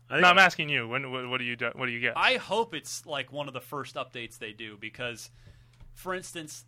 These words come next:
Speaker 3: let's say, I mean, the, the example that comes to mind immediately will
Speaker 1: It's
Speaker 3: be
Speaker 1: Titanfall, right?
Speaker 3: Titanfall.
Speaker 1: Yeah.
Speaker 3: 'Cause that's the, that'll be the first big release after
Speaker 1: Sure,
Speaker 3: launch.
Speaker 1: absolutely.
Speaker 3: Uh, and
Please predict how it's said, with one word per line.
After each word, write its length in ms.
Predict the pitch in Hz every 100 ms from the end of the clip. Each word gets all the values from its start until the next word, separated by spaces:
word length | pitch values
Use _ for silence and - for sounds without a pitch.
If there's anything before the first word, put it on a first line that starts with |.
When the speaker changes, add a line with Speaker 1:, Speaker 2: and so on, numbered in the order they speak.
| 175
Speaker 3:
let's 220 | 156 -
say, 300 | 180 160 156
I 60 | 156
mean, 140 | 143
the, 80 | 143 139
the 260 | 135 127 120 - _ -
example 380 | 143 135 127 127
that 100 | 131
comes 240 | - 135 131
to 80 |
mind 200 | 139 135
immediately 420 | 135 151 147 131 123
will 100 | 120
Speaker 1:
It's 80 | 123
Speaker 3:
be 180 | 117 110
Speaker 1:
Titanfall, 180 | 80 - -
right? 160 | 113
Speaker 3:
Titanfall. 240 | 107 95 92
Speaker 1:
Yeah. 80 | 101 - - - -
Speaker 3:
'Cause 120 | 170
that's 240 | 175 190
the, 120 | - 156 -
that'll 220 | 175 185
be 100 | 165
the 80 | 147
first 380 | - 156 143 120 -
big 420 | 151 147 139 147 - - - 139
release 480 | 135 135 147 151 - -
after 440 | 143 139 - 151
Speaker 1:
Sure, 80 | 131 127 139
Speaker 3:
launch. 260 | 131 - -
Speaker 1:
absolutely. 380 | - - 120 92 - - - -
Speaker 3:
Uh, 280 | 131 123 127
and 240 | 139 139